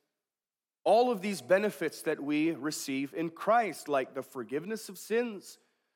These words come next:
being justified before God, having our righteousness before God.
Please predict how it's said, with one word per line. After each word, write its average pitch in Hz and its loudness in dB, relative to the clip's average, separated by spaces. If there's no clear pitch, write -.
being 180 -2
justified 151 0
before 170 -2
God, 175 4
having 170 -2
our 160 0
righteousness 151 -4
before 160 -2
God. 165 2